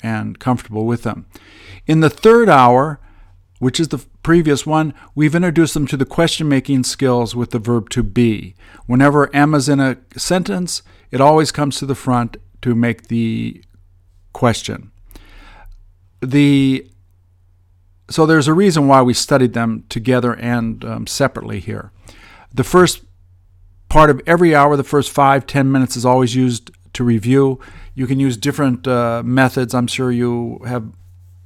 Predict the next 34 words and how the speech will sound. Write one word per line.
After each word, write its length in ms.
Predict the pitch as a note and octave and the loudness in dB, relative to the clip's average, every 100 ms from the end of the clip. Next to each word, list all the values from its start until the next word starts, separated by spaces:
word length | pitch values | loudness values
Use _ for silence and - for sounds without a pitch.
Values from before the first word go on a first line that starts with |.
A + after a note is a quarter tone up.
| - - | -20 -10
ones 300 | B2+ C3 B2+ | -4 -2 -2
that 80 | A#2+ | -4
are 40 | |
better 280 | A2+ B2 A#2+ | -2 -2 -2
than 140 | A#2 | -4
mine. 380 | A#2 A#2 A#2 A#2 - - - | -2 -2 -4 -8 -16 -20 -8
Sometimes 500 | D#3 D3+ D#3 C#3+ C3 | -4 -2 0 0 0
I 120 | C3+ | 0
will 160 | C3+ B2+ | -2 -4
say, 560 | C#3 C3 B2 B2 A#2 - - - | -2 -2 -2 -4 -10 -14 -20 -6
uh, 400 | B2 A#2+ A2 G#2+ - - - - - - - | -2 -2 -4 -10 -18 -20 -20 -20 -20 -20 -18
"B-, 100 | - - - | -16 -16 -12
do 120 | B2 D3+ | -2 2
you 120 | D3+ | 4
want 220 | D3+ C#3 | 2 0
to 80 | C#3+ | -2
study?" 560 | - - C#3+ A2+ G2+ - - - - - | -2 2 2 2 -6 -18 -20 -20 -20 -6
They 140 | C#3 C#3+ | -2 0
would 160 | C#3+ | 0
repeat, 520 | C#3 C3+ E3 B2+ - | -2 -2 -2 -2 -2
"Do 80 | C#3 | -2
you 140 | C#3 C#3 | 0 2
want 180 | C#3 B2+ | 0 0
to 60 | |
study?" 340 | - C#3+ B2+ A2+ | -2 0 0 -2
Then 180 | A#2+ | -4
they'd 160 | B2 A#2+ | -2 -2
answer 340 | C3 C3 B2+ | -2 -2 -2
all 120 | A#2+ B2 | -2 -2
together, 380 | B2 B2+ A2+ | -4 -4 -2
"I 140 | G#2+ A2+ | -4 -2
want 220 | B2+ A#2+ | 0 -2
to 100 | A2+ | -4
study." 440 | - B2+ A2+ - | -4 -4 -4 -8